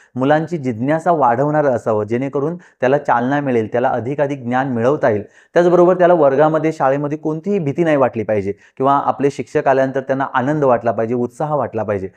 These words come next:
अशा पद्धतीचं प्रेरणादायी वातावरण असलं पाहिजे. मुलांनी मुक्तपणे विचार केला पाहिजे, मुक्तपणे आपलं मत व्यक्त केलं पाहिजे आणि याच्यातूनच त्यांचं शिक्षण हे चांगलं होत असतं.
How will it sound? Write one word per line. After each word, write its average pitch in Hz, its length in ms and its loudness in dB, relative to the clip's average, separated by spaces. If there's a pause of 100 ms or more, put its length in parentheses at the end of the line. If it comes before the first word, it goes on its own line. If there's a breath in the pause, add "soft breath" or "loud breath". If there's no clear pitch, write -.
(220 soft breath)
अशा 143 200 0
पद्धतीचं 170 520 0
प्रेरणादायी 165 600 2
वातावरण 139 500 2
असलं 120 180 -2
पाहिजे. 101 280 -2 (240 soft breath)
मुलांनी 143 340 2
मुक्तपणे 156 540 0
विचार 143 320 2
केला 123 220 2
पाहिजे, 117 240 0
मुक्तपणे 139 520 -4
आपलं 151 300 -4
मत 143 280 0
व्यक्त 143 340 0
केलं 117 160 0
पाहिजे 107 240 -2 (260 soft breath)
आणि 151 220 0
याच्यातूनच 180 600 2
त्यांचं 147 240 0
शिक्षण 143 340 -6
हे 170 80 -4
चांगलं 131 300 0
होत 107 220 0
असतं. 107 220 -6